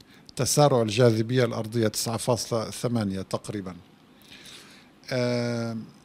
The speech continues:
كثافة الهواء، احتكاك، إلى كل القيم الفيزيائية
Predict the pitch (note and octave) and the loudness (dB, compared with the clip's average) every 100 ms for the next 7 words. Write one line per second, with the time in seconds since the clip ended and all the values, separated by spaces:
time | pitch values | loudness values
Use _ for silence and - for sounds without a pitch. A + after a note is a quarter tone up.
0 | - - - - - - - - E3+ - | -20 -20 -20 -20 -20 -16 -16 -2 2 6
1 | F3 C#3+ D3+ D3+ B2 C3 C#3 C3 B2 - | 8 8 4 4 4 6 6 4 2 -4
2 | - - - - - - C#3+ - C#3+ B2 | -16 -20 -20 -14 -10 -6 -6 -2 0 6
3 | C#3+ C#3 B2 G3 F3 D#3+ - - A3+ A#3+ | 6 6 2 0 0 -2 -6 0 4 4
4 | G#3+ F3 D3+ C3+ - F#3+ F3+ D3+ B2+ A2+ | 6 6 4 2 4 8 8 8 4 2
5 | - D#3 B2 D3 D3 E3 E3+ F3 | 2 4 6 6 6 8 8 8